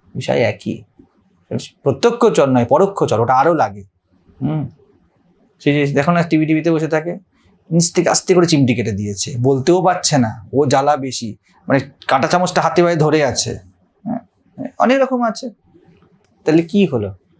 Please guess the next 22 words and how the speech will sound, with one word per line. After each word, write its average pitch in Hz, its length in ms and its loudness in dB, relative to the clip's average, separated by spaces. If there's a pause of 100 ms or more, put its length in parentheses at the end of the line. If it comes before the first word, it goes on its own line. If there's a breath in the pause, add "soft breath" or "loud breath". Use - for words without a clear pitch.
(360)
কাজের 165 280 2
কাজ 160 220 2
তো 165 80 0
কিছু 156 260 0
হলো 139 240 -2
না। 131 120 -12 (580)
বিভাগ 165 420 2
বাছো, 120 360 -2 (840)
নাহলে 180 200 0
লাভ 151 280 2
নেই 117 180 -2
কিছু। - 300 -12 (2000 loud breath)
তো 220 260 2
নিরতিশয় 165 720 2
সুখ 143 340 -2 (540)
পেয়ে 165 240 2
যাও, 110 400 2
নাহলে 123 240 0
কি 165 220 0
হবে? 127 220 0
এই 113 80 -4
সব 156 320 -2